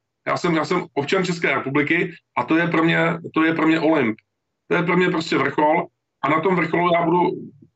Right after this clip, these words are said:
já t-, já budu hájit naši kótu, já budu hájit Říp, já nebudu stát někde prostě na Elbrusu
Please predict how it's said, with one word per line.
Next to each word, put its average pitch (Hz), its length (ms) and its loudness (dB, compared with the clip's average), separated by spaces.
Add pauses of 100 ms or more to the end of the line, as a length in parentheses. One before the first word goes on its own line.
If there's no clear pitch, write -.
(120)
já 160 180 0
t-, - 160 0
já 180 100 2
budu 190 140 4
hájit 180 280 2
naši 175 260 -2
kótu, 165 340 0
já 131 120 2
budu 160 120 2
hájit 165 320 0
Říp, 175 260 0 (540)
já 160 80 0
nebudu 185 260 0
stát 170 280 -2
někde 147 260 0
prostě 139 260 -4
na 143 180 0
Elbrusu 139 600 0